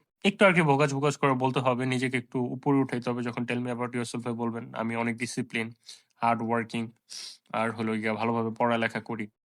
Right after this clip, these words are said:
মানুষের সাথে কমিউনিকেট করতে পারি", এরকম ভাবে আর কি বলবেন। আর বলবেন যে, "আমার একটা ক্যারিয়ার আছে, সেটা হলো গিয়া কি, যেই দেশে যাবেন সেই দেশের নাম।" আমি এখানে আর কি just এক্সাম্পল হিসাবে সাউথ কোরিয়াটা নিছি। দুই নম্বরে এই কোশ্চেনটা must,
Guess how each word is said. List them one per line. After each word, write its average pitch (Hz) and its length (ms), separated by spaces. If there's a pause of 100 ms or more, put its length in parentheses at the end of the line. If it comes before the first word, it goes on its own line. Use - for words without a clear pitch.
মানুষের 117 260
সাথে 117 220
কমিউনিকেট 117 500
করতে 110 280
পারি", 127 160
এরকম 160 240
ভাবে 117 240
আর 110 80
কি 113 100
বলবেন। 113 500
আর 120 180
বলবেন 123 360
যে, 120 100
"আমার 120 200 (440)
একটা 123 220
ক্যারিয়ার 135 380
আছে, 147 260
সেটা 131 260
হলো 120 180
গিয়া 123 160
কি, 160 240 (280)
যেই 139 180
দেশে 143 220
যাবেন 139 220
সেই 147 140
দেশের 123 240
নাম।" 110 140
আমি 143 180
এখানে 160 180
আর 156 100
কি 151 80
just 143 320
এক্সাম্পল 139 380
হিসাবে 151 340
সাউথ 123 260
কোরিয়াটা 113 360
নিছি। - 260 (1700)
দুই 175 120
নম্বরে 165 540
এই 147 60
কোশ্চেনটা 156 460
must, 120 280